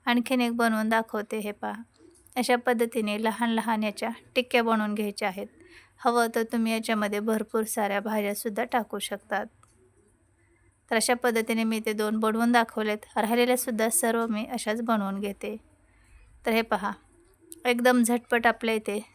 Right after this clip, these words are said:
सर्व टिक्की बनवून तयार झालेल्या आहेत. आता आपण तळून घेऊया. तर अशाच पद्धतीने या सर्व टिक्की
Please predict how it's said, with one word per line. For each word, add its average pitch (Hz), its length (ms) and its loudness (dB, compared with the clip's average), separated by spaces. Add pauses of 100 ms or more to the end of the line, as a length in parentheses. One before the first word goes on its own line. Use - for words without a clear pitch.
सर्व 233 340 2
टिक्की 220 400 -2
बनवून 208 420 0
तयार 214 240 4
झालेल्या 220 380 0
आहेत. 208 200 -6 (220)
आता 233 240 2
आपण 226 320 2 (240)
तळून 214 300 2
घेऊया. 208 300 -4 (960)
तर - 100 12
अशाच 254 280 12
पद्धतीने 220 500 8
या 220 100 4
सर्व 226 260 6
टिक्की 220 360 -2